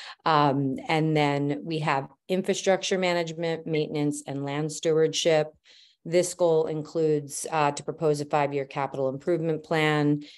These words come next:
in accordance with the charter, and then, uh, like, the creation of a multi-year plan for long-term improvements, uh, to maintenance of public parks, conservation land, recre-, recreation land, et cetera. And the final item that we pulled out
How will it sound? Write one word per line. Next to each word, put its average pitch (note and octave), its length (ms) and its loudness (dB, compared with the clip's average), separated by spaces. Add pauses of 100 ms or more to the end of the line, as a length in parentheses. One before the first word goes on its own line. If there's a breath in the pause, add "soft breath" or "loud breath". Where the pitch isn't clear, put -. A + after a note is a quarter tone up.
(100)
in D3 100 -4
accordance C3+ 440 0
with B2+ 80 -10
the C3+ 80 -10
charter, D3 720 4
and C#3+ 200 -2
then, C3+ 440 -4
uh, C3 340 2
like, C3+ 300 -4
the D3 140 -6
creation C#3+ 420 2
of C3+ 80 -4
a C#3 60 0
multi-year C#3 640 0
plan C#3 340 -4
for C3+ 140 -6
long-term C#3 520 -4
improvements, F3 840 -4
uh, C3 280 0 (100)
to C#3 100 -6
maintenance C3+ 340 -2
of C3 100 -6
public C#3 340 -4
parks, F#3 400 2
conservation D#3+ 640 -2
land, D3 260 0
recre-, C#3 520 -4 (100)
recreation D3 560 2
land, C3 220 -4
et B2 100 -8
cetera. - 420 -4 (720 loud breath)
And F3+ 320 4
the F3 60 4
final G#3+ 720 4
item F#3 320 2
that F3 80 -2
we F3+ 100 -2
pulled E3+ 380 -4
out D#3 420 2